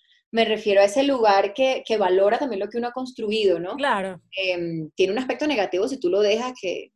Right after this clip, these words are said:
Speaker 1: así a rienda suelta, pero
Speaker 2: Sí,
Speaker 1: el
Speaker 2: sí.
Speaker 1: ego es importante, de hecho, para que tú constantemente estés recordando todo lo que hiciste y todo lo que construiste y
Speaker 2: Y
Speaker 1: te
Speaker 2: que te lo
Speaker 1: des
Speaker 2: creas.
Speaker 1: valor.
Speaker 2: Claro,
Speaker 1: Exacto.
Speaker 2: porque es una
Speaker 1: Y,
Speaker 2: cosa de
Speaker 1: y
Speaker 2: valor
Speaker 1: ahí
Speaker 2: propio.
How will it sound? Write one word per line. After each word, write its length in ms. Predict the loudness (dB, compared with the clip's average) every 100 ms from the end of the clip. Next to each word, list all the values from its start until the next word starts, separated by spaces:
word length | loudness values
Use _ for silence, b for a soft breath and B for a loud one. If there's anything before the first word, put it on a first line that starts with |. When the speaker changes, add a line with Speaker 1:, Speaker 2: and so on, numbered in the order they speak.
| _
Speaker 1:
así 300 | -20 -4 0
a 80 | 0
rienda 260 | 0 -2 2
suelta, 360 | 2 2 0 4
pero 280 | 4 4
Speaker 2:
Sí, 80 | 2
Speaker 1:
el 140 | 4 4
Speaker 2:
sí. 80 |
Speaker 1:
ego 140 | 4 2
es 120 | 0 -8 2
importante, 800 | 4 4 0 -2 -2 -2 -2 -2
de 140 | -2
hecho, 220 | -2 -4
para 200 | -4 -2
que 180 | -2 -2
tú 140 | -4 -2
constantemente 680 | -2 -2 -4 -2 -2 -2
estés 180 | -4 -4
recordando 640 | -4 -4 -4 -4 -6 -10 -12 b b b b _ _ 2
todo 320 | 4 6 6
lo 120 | 6
que 80 | 2
hiciste 340 | 0 -2 -6 -4
y 20 |
todo 120 | -2
lo 100 | -2
que 80 | -4
construiste 760 | -6 -6 -2 0 0 -6 -12 -10
y 140 | -4
Speaker 2:
Y 20 | 2
Speaker 1:
te 80 |
Speaker 2:
que 40 | 4
te 120 | 6
lo 120 | 6
Speaker 1:
des 0 |
Speaker 2:
creas. 640 | 4 4 6 4 2 -4 -2
Speaker 1:
valor. 280 | -2 -2 -14 _ _ _ _ -2 4
Speaker 2:
Claro, 380 | 6 6 4 0
Speaker 1:
Exacto. 20 |
Speaker 2:
porque 140 | -8 -6
es 60 |
una 80 | -4
Speaker 1:
Y, 0 |
Speaker 2:
cosa 200 | -2 2
de 60 | 4
Speaker 1:
y 0 |
Speaker 2:
valor 140 | 4
Speaker 1:
ahí 160 | 4 2
Speaker 2:
propio. 240 | -2 -6